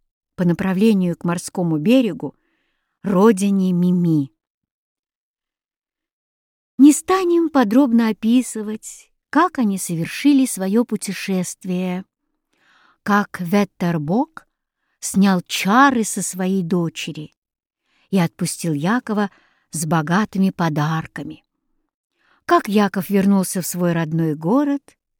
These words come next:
и как родители его с радостью признали в красивом молодом человеке своего пропавшего сына.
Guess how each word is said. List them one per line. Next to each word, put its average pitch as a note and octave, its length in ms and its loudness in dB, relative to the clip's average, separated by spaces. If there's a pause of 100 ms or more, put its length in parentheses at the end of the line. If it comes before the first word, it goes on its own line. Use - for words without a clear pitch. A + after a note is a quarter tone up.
(460)
и C#4 100 8
как C#4+ 300 4
родители B3+ 640 4
его B3+ 320 6
с - 160 -4
радостью C4 760 0
признали G#3+ 600 0
в - 100 -12
красивом F#3 580 -2
молодом E3 460 -2
человеке D#3+ 760 -4 (560)
своего F3 440 0
пропавшего F3+ 840 -6
сына. D#3+ 600 -4